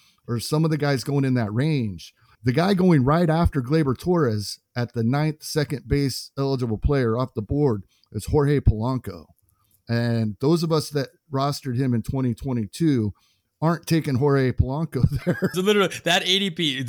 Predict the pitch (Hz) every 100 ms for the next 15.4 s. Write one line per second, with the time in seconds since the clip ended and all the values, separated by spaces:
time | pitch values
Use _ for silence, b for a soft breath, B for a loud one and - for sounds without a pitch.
0 | 127 - 175 190 208 - - 143 113 110
1 | 160 165 165 143 131 156 170 - 160 147
2 | - 143 143 - 147 143 143 165 160 160
3 | 131 139 156 160 165 160 135 135 139 135
4 | 131 127 - - 117 113 123 110 92 B
5 | B B - 123 143 170 165 165 170 170
6 | 175 160 - 151 139 120 117 123 120 -
7 | 135 110 107 113 - - 127 127 123 -
8 | 131 117 120 110 104 113 98 95 87 -
9 | - - 180 - 185 151 - 135 175 165
10 | 170 - 185 135 104 B B B B 165
11 | 151 - 196 185 160 165 151 151 151 147
12 | 170 180 135 185 147 175 180 147 139 202
13 | 165 165 170 151 135 127 147 156 151 135
14 | 147 143 117 151 - 120 135 156 123 -
15 | _ 151 165 113